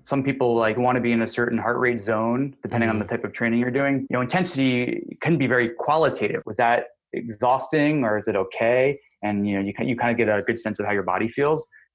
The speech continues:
Speaker 1: But if you're trying to actually just assess the effort during the workout, there's certain technologies that are coming out that are, like, basically glorified accelerometers, but they'll clip
Speaker 2: Okay.
Speaker 1: onto bars and things. So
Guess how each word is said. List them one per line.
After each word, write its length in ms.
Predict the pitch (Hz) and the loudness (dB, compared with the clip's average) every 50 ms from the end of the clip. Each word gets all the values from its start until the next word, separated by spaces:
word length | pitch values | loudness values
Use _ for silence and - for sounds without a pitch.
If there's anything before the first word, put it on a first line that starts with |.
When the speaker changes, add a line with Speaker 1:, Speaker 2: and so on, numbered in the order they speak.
| _ _ - | _ _ -2
Speaker 1:
But 80 | 139 | -2
if 80 | 131 135 | 0 0
you're 80 | 160 - | -2 -2
trying 260 | - - 185 285 254 233 | 0 0 0 0 2 2
to 100 | - - | 2 0
actually 240 | 170 - - 151 | 0 -2 -2 -2
just 180 | 123 131 131 - | -2 -4 -4 -4
assess 580 | 117 - - - 120 120 120 - - - - - - | -6 -4 0 0 2 2 0 -2 -8 -14 -18 -10 -4
the 160 | 120 117 120 | -2 0 0
effort 380 | 127 123 - 143 131 131 - - | 0 0 0 0 -2 0 0 -2
during 240 | 123 113 123 135 | 0 0 2 2
the 40 | 151 160 | 2 2
workout, 500 | 185 196 190 - - - - - - - | 0 0 0 -2 -2 -2 -2 -2 -4 -2
there's 160 | - 170 170 - | -4 -4 0 0
certain 220 | 247 269 254 233 | 0 2 2 2
technologies 540 | - 170 - 135 131 135 139 139 135 135 127 | 0 0 0 2 4 4 4 4 2 2 2
that 80 | 131 | 0
are 80 | 135 131 | 0 0
coming 260 | - 135 131 127 131 | 0 -2 0 2 2
out 320 | 127 127 127 131 - - - | 2 4 4 2 0 0 0
that 140 | 123 117 | 0 2
are, 160 | 117 113 113 110 | 2 2 2 2
like, 280 | 110 107 107 104 - - 113 104 | 2 2 2 0 -2 -6 -6 0
basically 460 | 139 147 160 156 - 143 143 135 120 | 2 2 2 2 0 -2 0 0 -2
glorified 640 | - - 113 127 135 139 139 135 - 127 127 123 117 | 0 0 0 2 2 2 0 0 0 0 2 2 0
accelerometers, 840 | 113 - 117 110 113 107 104 104 117 135 156 180 190 196 180 170 - | 0 0 0 0 2 2 2 2 0 0 0 0 0 0 0 -2 -2
but 80 | - | -2
they'll 120 | 104 110 110 | 0 0 0
clip 240 | - - - 143 - | -2 -4 -4 -2 0
Speaker 2:
Okay. 100 | - 120 | 0 0
Speaker 1:
onto 220 | 127 131 117 113 92 - | 2 2 0 -2 -2 -2
bars 340 | 104 104 110 117 120 117 123 | 0 2 2 2 2 2 0
and 160 | 135 135 135 | -2 -2 -2
things. 380 | 151 147 147 147 156 147 - - | -2 -2 0 0 -2 -4 -6 -4
So 300 | - 127 117 117 117 | 0 2 2 2 0